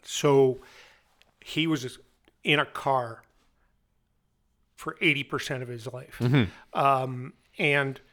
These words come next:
Speaker 1: if something happened on the road, you're on the highway. You gotta deal with it.
Speaker 2: Yeah.
Speaker 1: And, uh,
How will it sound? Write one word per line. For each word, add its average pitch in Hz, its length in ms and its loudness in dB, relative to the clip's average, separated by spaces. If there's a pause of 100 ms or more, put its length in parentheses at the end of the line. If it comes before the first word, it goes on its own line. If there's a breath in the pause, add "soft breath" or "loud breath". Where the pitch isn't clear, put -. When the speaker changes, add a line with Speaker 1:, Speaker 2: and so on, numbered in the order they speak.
(480 soft breath)
Speaker 1:
if - 140 -8
something 165 280 0
happened 202 320 0
on 151 120 0
the 139 80 -6
road, 139 260 -2
you're 156 160 -2
on 208 120 -2
the 143 60 -2
highway. 160 440 0 (760)
You 139 140 -8
gotta 156 200 2
deal 156 180 0
with 170 120 -2
it. - 200 -16
Speaker 2:
Yeah. 131 180 2 (560 loud breath)
Speaker 1:
And, 135 560 -4
uh, 131 200 -4